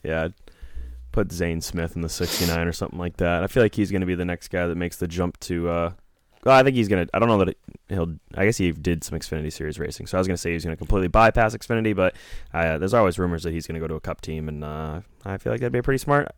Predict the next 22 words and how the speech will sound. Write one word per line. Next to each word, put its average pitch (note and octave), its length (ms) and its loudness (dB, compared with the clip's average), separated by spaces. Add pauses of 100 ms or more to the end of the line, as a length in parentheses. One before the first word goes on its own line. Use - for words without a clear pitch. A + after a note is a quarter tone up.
(120)
idea C#3 220 4
because F2 260 0
I G2 60 4
don't A2 100 0
know G#2+ 100 2
that - 100 -4
Ford A2+ 260 0
has G#2 120 2
anyone G#2+ 200 0
else. - 340 -10
So, F2+ 280 4 (680)
um, F2 600 4
I'll G#2 120 -2
put G2 180 4
Zane F#2+ 220 0
Smith F2+ 280 -4
and E2+ 100 -2
Mike E2 160 -4
Junior D#2+ 300 -4
in D#2+ 80 -6
two D#2+ 160 -6
cars. - 360 -10